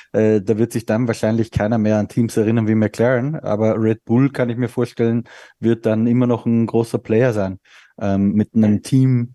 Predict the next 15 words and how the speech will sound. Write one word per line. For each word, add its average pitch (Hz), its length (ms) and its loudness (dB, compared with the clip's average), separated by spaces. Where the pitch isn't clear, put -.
mit 98 200 -6
einem 101 140 2
Motorenhersteller, 117 840 0
ja, 104 160 2
weil 113 100 0
das 113 220 -2
ist 131 140 -6
ja 120 80 4
jetzt 117 200 0
eine 117 120 2
Operation, 117 760 -2
die 117 140 4
für - 280 -4
sich - 360 -2
genommen, 117 600 0